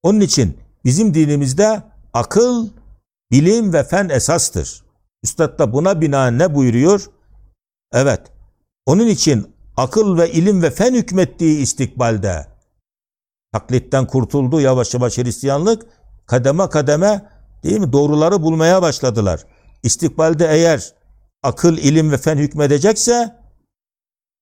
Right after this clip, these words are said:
elbette burhan-ı akliye istinad eden ve bütün hükümlerini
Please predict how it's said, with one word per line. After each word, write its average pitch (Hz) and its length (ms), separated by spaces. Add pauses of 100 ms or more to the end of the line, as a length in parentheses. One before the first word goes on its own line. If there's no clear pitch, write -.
(540)
elbette 131 800 (180)
burhan-ı 156 520
akliye 143 380
istinad 147 520
eden 123 400 (400)
ve 110 100
bütün 254 280
hükümlerini 156 760